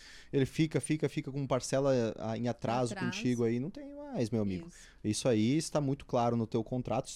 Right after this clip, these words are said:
Speaker 1: é um cuidado que você tem que ter. É, dentro de, acho que pa-, é, uma parcela que ele atrasar, já pode mandar notificação.
Speaker 2: Você já notifica que
Speaker 1: Né?
Speaker 2: vai já entrar com
Speaker 1: Isso.
Speaker 2: a, a rescisão contratual.
Speaker 1: E
Speaker 2: Dá um prazo pra ele,
Speaker 1: Sim,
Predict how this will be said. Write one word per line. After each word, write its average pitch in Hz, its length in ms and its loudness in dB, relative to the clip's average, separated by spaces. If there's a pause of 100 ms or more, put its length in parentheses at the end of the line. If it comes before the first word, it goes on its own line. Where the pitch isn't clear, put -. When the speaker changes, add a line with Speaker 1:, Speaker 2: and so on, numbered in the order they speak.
Speaker 1:
é 92 120 -4
um 101 80 -4
cuidado 107 280 0
que - 60 -6
você - 80 -12
tem 113 100 -2
que 160 120 -6
ter. 135 320 0 (580)
É, 117 300 2
dentro 123 300 -4
de, 113 320 2 (200)
acho 120 160 -4
que - 80 -16
pa-, 110 200 0 (340)
é, 104 240 -2
uma 196 200 2
parcela 160 540 2
que - 140 -2
ele 117 160 2
atrasar, 135 540 0
já 240 160 -8
pode 139 440 -2
mandar 165 260 -2
notificação. 147 1080 -2
Speaker 2:
Você 202 220 -6
já 196 160 -6
notifica 214 800 -6
que 294 140 -8
Speaker 1:
Né? 240 120 -2
Speaker 2:
vai 294 240 -2
já 294 200 -6
entrar 349 440 -6
com - 160 -8
Speaker 1:
Isso. - 340 -2 (120)
Speaker 2:
a, 220 240 -4
a - 20 -4
rescisão 254 520 -4
contratual. 285 460 -2
Speaker 1:
E - 20 -2
Speaker 2:
Dá 240 120 0
um 285 100 -6
prazo 254 540 -2
pra 233 260 -2
ele, 220 140 -2
Speaker 1:
Sim, 156 280 0